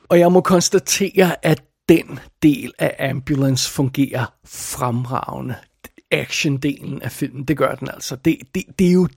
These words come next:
det her, som Michael Bay, han skal lave. Glem de der tåbelige fucking robotter og sådan noget. Altså, hardcore biljagter med helikopter og sh-, den slags shit og SWAT-soldater og sådan noget.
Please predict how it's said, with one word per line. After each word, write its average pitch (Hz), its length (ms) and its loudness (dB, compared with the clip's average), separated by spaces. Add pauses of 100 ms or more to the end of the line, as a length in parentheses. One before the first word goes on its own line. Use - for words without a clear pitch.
det 180 140 2
her, 143 280 -4
som 147 180 -4
Michael 139 440 -2
Bay, 135 200 -4
han 147 140 -6
skal - 180 -6
lave. 127 360 -6
Glem 170 240 2
de 185 140 -4
der 165 260 0 (200)
tåbelige 156 580 2
fucking - 520 -6
robotter 127 480 -4
og - 260 -8
sådan 143 120 -10
noget. - 180 -14
Altså, 120 220 -8 (760)
hardcore 165 640 2 (140)
biljagter 165 680 6
med 143 100 -2
helikopter 151 720 0
og 151 260 -6
sh-, - 400 -6
den 151 120 -4
slags 127 320 -4
shit - 360 0
og 131 180 -8
SWAT-soldater 156 760 -2
og - 80 -8
sådan 151 80 -6
noget. - 160 -6